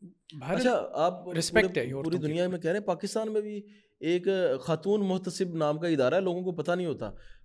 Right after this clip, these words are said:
Speaker 2: तो वो भी इसी लेवल के ही मुकदमात को वो देखना उनका काम होता है कि अगर आप वर्क स्पेस के ऊपर अगर कोई आपको घूरता है या कोई आपसे कोई फ्री होने की कोशिश करता है, आप उधर जाके तो आप अपना वो श-, मुद्दा पेश करें तो वो बड़ा उसका नोटिस लिया जाता है।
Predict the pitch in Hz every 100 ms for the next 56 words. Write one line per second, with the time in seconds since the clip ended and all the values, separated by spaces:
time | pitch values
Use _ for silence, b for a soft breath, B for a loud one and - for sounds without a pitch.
0 | - 170 202 233 247 233 202 240 220 190
1 | 196 190 202 190 190 208 185 160 165 160
2 | 156 147 156 160 156 131 127 147 143 135
3 | 135 117 131 135 131 143 151 151 151 147
4 | 147 131 143 175 - - 160 156 165 156
5 | 156 156 156 160 139 156 139 123 113 156
6 | 143 b b - 143 151 160 151 147 -
7 | 156 156 151 - 135 - 101 - 185 165
8 | 147 147 139 160 151 156 156 151 151 147
9 | 143 151 147 - _ 139 139 151 147 143
10 | 123 110 131 127 - 87 76 117 131 151
11 | 156 147 - 175 165 151 151 131 143 160
12 | 151 160 135 135 170 160 143 110 101 92